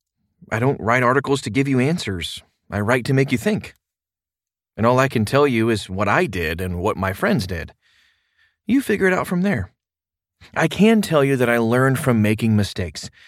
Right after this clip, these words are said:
I could not conceptualize large apartments any other way than growing into them.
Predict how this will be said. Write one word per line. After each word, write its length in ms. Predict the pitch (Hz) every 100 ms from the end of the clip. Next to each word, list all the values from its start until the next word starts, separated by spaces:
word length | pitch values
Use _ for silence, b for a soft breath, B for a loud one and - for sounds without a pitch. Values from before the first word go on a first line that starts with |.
| b b b
I 100 | 120
could 160 | 123 120
not 260 | 123 165
conceptualize 800 | 156 131 - 160 - 101 98 98
large 300 | 92 107 113
apartments 600 | 104 - 123 - 101 113
any 240 | - 127 131
other 180 | 127 127
way 240 | 117 131
than 180 | 135 131
growing 340 | 117 127 139
into 260 | 147 143 117
them. 240 | 95 58